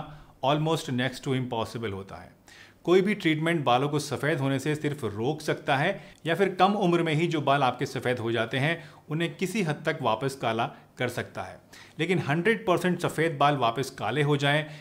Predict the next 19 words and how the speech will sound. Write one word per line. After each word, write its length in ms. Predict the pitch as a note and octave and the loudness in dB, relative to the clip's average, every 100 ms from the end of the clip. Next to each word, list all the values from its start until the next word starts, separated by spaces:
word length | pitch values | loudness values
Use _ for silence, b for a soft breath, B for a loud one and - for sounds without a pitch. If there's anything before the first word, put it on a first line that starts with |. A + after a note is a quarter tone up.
| B C3+ | B -4
या 80 | |
फिर 160 | C3+ E3 | 0 0
उम्र 300 | - E3+ F3 | 0 2 2
बढ़ने 320 | C#3+ C#3 D#3 | 4 2 2
की 120 | D#3 | 0
वजह 200 | C#3 C3+ | 2 2
से 140 | D3 D3+ | 2 0
जो 120 | C3+ | 0
बाल 260 | B2 C3+ C3+ | 2 2 0
सफ़ेद 380 | - A#2+ B2+ D3 | -6 -4 0 2
हो 100 | C#3+ | 2
जाते 240 | C#3 B2 C3+ | 0 0 0
हैं, 380 | D3+ D3+ - - G#2+ | 0 -2 -10 -10 0
वो 140 | D3+ | 4
वापस 280 | E3 D3+ D3 | 6 4 0
से 120 | D3+ | -2
काले 280 | D3 B2 C3+ | 0 0 2
हो 140 | C3 | 0
जाएं 300 | B2+ C#3 F3+ | 2 0 0